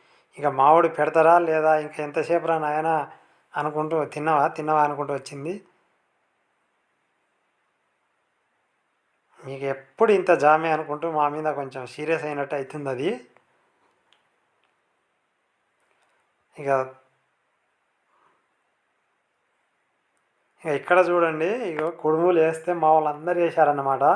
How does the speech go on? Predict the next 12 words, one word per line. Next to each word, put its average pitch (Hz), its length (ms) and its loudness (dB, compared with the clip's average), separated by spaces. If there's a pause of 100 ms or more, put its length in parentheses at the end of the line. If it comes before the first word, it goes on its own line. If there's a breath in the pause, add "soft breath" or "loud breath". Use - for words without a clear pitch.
(520 soft breath)
already 170 520 2
తిని 185 220 0
ఫుల్గా 175 340 2
అయిపోయింది. 165 520 2
దానికైతే 156 520 0
ఆ 160 100 6
కుడుములు 160 420 0
అయితే 151 260 0 (800 soft breath)
తినడానికి 175 460 4
అంత 160 160 -4
ఇష్టం 170 340 -2
లేదనుకుంటా. 151 800 2